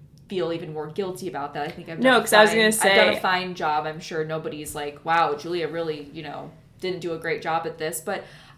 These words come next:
Speaker 1: I feel exhausted,
Speaker 2: Mm-hmm.
Speaker 1: and that's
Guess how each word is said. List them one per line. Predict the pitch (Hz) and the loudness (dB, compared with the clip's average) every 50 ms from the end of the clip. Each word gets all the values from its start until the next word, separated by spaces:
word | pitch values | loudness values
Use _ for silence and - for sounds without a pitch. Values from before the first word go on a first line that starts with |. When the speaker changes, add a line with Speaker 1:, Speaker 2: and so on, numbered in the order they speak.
| _ - | _ 0
Speaker 1:
I | 214 226 226 233 233 233 233 | 0 2 2 2 2 2 0
feel | 226 - - - - 185 180 180 165 160 156 156 156 147 - - | -2 -4 -10 -16 -12 -6 -4 -2 0 0 2 0 0 -2 -4 -8
exhausted, | 165 160 151 147 135 123 135 - - - 220 226 226 | -10 -8 -6 -6 -6 -6 -8 -10 -6 -2 0 0 0
Speaker 2:
Mm-hmm. | 269 302 320 - - | 0 -2 -4 -6 -8
Speaker 1:
and | - 175 175 170 165 170 | -8 -8 -8 -8 -6 -4
that's | 175 180 175 - - - - - | -2 -2 -2 -4 -6 -8 -8 -10